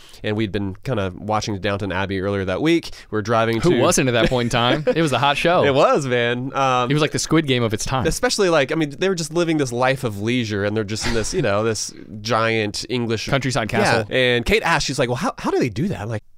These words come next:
Speaker 1: was that actually real life?" And we, we got to talking about wealth and the ability for your money to,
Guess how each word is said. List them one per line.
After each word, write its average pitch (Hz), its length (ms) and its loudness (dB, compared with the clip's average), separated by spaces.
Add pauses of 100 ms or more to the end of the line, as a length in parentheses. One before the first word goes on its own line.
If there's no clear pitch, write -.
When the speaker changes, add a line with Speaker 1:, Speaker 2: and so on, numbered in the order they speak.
Speaker 1:
was 160 140 2
that - 140 2
actually 165 320 0
real 127 180 2
life?" 104 400 -2 (420)
And 101 460 0
we, 95 220 -8 (100)
we 107 80 -4
got 98 200 -4
to 104 120 -2
talking 98 460 -6
about 107 460 -4 (100)
wealth 101 600 -4
and 127 160 -2
the 123 120 0
ability 120 540 0
for 117 400 0
your 117 220 -2
money 123 400 0 (360)
to, 117 380 -2